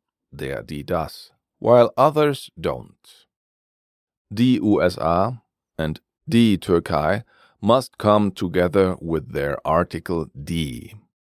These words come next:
as opposed to most country nouns that have no article, like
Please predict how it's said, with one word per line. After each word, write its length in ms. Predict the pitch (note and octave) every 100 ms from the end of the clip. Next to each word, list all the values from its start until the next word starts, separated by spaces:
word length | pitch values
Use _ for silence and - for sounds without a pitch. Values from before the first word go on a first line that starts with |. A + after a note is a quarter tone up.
| _ _ _ _ -
as 280 | C3 A#2+
opposed 560 | A2 G#2+ - A#2+ A2+ - -
to 180 | G2+ F#2
most 580 | E2+ F2+ C#3 C3+ _
country 440 | - D#2 D2+ - E2
nouns 600 | D2+ C#2+ C#2 F2 A2 -
that 240 | G2 G2+ -
have 280 | E2+ G2+
no 400 | E2 F2 A2+ B2+
article, 800 | - D2 D2+ - - - D#2 A2 _ _
like 540 | F2+ E2 B1 - _